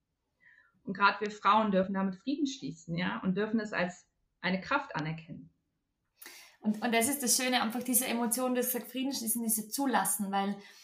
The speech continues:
Speaker 2: es ist schon so, dass in unserer Gesellschaft so die Emotion, Verletzlichkeit, vor allem bei Frauen etwas ist, wo man sagt, „Don't show it“, ja, und, und das ist so ein bisschen das, wo ich sag, eigentlich,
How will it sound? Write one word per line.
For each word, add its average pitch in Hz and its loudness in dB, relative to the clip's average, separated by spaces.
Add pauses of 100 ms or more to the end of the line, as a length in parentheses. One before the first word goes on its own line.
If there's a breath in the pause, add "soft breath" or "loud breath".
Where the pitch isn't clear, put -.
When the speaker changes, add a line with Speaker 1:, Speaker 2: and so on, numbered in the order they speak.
(120)
Speaker 2:
es 226 2
ist 277 6
schon 294 6
so, 294 4
dass 277 2
in 254 0
unserer 247 -2
Gesellschaft 220 0 (240)
so 226 -2
die - -4
Emotion, 233 0
Verletzlichkeit, 226 -2
vor - -4
allem 226 4
bei 233 -4
Frauen 220 4
etwas 226 0
ist, 233 -4
wo 233 -4
man 233 0
sagt, 226 0 (680 soft breath)
„Don't 269 4 (200)
show 240 8
it“, 185 0
ja, 226 8
und, 226 -4
und 226 2
das 240 4
ist 269 6
so 277 4
ein 226 2
bisschen 247 -2
das, 247 0
wo 247 -4
ich - 0
sag, 233 0
eigentlich, 240 0